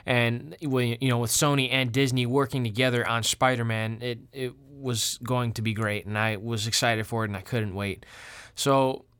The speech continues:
I like the fact that Spider-Man actually, they, they gave him his powers. Just like the, in The Incredible Hulk with Edward Norton, you, he, al-, he was already the Hulk,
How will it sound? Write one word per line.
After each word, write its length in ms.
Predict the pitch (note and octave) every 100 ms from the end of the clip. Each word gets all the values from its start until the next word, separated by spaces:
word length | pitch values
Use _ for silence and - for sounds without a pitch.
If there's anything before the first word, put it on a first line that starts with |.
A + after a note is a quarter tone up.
| _ _ _ - - -
I 260 | D#3+ G3
like 280 | F3+ F3 F#3
the 80 | C#3
fact 460 | - C#3+ D3 -
that 320 | C#3 A#2+ G#2+ -
Spider-Man 680 | - C#3 C#3+ C#3+ C#3 C#3 -
actually, 600 | C3+ C3+ - C#3 B2+ A#2
they, 220 | B2+ C#3
they 140 | C#3 E3
gave 240 | D#3+ D#3
him 120 | C3
his 100 | A#2+
powers. 400 | - C3 A2+ G#2
Just 180 | - C#3+
like 200 | F3+ E3
the, 100 | C#3+
in 160 | B2 C3
The 80 | B2
Incredible 400 | A#2+ D#3+ D3 C3
Hulk 240 | D3 D3+
with 140 | B2+
Edward 280 | B2 C3 B2
Norton, 420 | A#2+ C3+ D3+ D3
you, 180 | C3+ B2
he, 180 | B2 B2
al-, 120 | A#2+
he 160 | B2 B2
was 160 | A#2 A2+
already 240 | A#2+ B2
the 80 | A2+
Hulk, 420 | A#2 C3 B2+ -